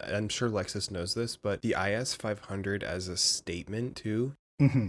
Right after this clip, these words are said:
Speaker 1: We talked about it before, but this is the first new engine for the I S in a while as well, because the turbocharged four-cylinder and the V six have been around for a while.
Speaker 2: Mm-hmm.
Speaker 1: So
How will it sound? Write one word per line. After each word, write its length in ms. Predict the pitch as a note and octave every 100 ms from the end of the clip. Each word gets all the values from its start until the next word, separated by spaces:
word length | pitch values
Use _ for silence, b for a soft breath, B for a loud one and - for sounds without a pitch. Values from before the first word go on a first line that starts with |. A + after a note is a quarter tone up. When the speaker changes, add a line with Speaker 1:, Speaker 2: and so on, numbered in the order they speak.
| -
Speaker 1:
We 80 | G#2+
talked 220 | A2 G2+
about 140 | G#2
it 60 | F#2+
before, 360 | G2 - G#2 -
but 300 | G2+ F#2 G#2
this 180 | G#2
is 120 | A2+ G#2+
the 100 | G#2
first 640 | - G#2+ G2+ - - - -
new 320 | A2 G#2 G2+
engine 400 | F2+ F#2+ G2+ G#2
for 140 | G#2 G#2+
the 120 | G#2
I 160 | G2+ G2+
S 260 | G#2 G#2
in 60 | A2
a 80 | G#2
while 440 | G2+ G#2 G#2 G#2
as 160 | F#2 F2
well, 300 | F2 F2 F#2+
because 320 | - G#2 F#2
the 80 | F#2
turbocharged 600 | - F#2+ F#2+ F#2+ F2+ F#2+
four-cylinder 720 | - F#2+ F2+ F#2+ F#2+ F#2 F#2
and 140 | F2+ F2
the 60 |
V 140 | F#2 F#2+
six 340 | - F2+ -
have 80 | F#2+
been 140 | F2+
around 240 | F2+ F#2 G2
for 140 | G2+
a 40 | F2
while. 260 | D#2+ F#2 B2
Speaker 2:
Mm-hmm. 100 | B2+
Speaker 1:
So 260 | F#2 F#2